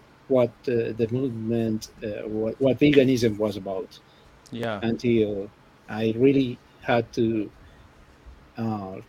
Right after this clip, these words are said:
Speaker 1: kind of, uh, do some research and, and, uh, dig out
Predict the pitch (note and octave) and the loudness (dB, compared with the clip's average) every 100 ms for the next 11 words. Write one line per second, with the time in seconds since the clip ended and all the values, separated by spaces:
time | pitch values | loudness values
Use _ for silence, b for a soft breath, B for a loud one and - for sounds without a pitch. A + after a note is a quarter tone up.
0 | - B2+ A#2+ A#2 A2 G2+ G#2 G#2 G2 F#2 | -4 0 2 4 4 0 -4 -4 -6 -6
1 | - - _ _ _ _ - A2+ C#3+ C3+ | -12 -20 _ _ _ _ -2 4 4 4
2 | A#2+ A#2+ B2 A#2+ A2 A2 - - - B2 | 4 6 6 6 4 2 -4 -10 -8 -4
3 | A#2+ A#2 A2 - - - - - - _ | -2 -2 -4 -10 -20 -20 -20 -20 -20 _
4 | _ _ - A#2+ A2 G#2+ G#2+ A2 G#2+ G#2 | _ _ -8 -2 0 0 2 2 0 -4
5 | G#2 b b _ - - - A#2+ C#3 C3 | -8 b b _ -20 -16 -4 4 6 10
6 | B2+ B2+ | 10 8